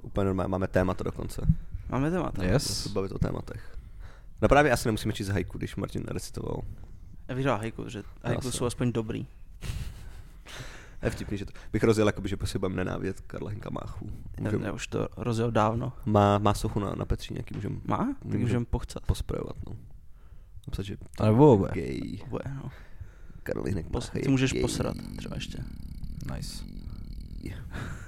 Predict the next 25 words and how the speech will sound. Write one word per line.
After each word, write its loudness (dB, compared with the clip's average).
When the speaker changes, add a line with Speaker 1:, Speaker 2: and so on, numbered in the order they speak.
Speaker 1:
No, 8
ale 8
dneska 4
je 6
první 4
máj 0
teda. 0
Speaker 2:
Já, 6
no, 0
takže -4
tam 2
dneska 2
budou 4
chodit -2
lidi, -4
což -6
je. -2
Speaker 1:
Musel 0
pusinky. -4
Což 0
jsi 0
mohl 4
ty 4
taky, 2
kdybys -4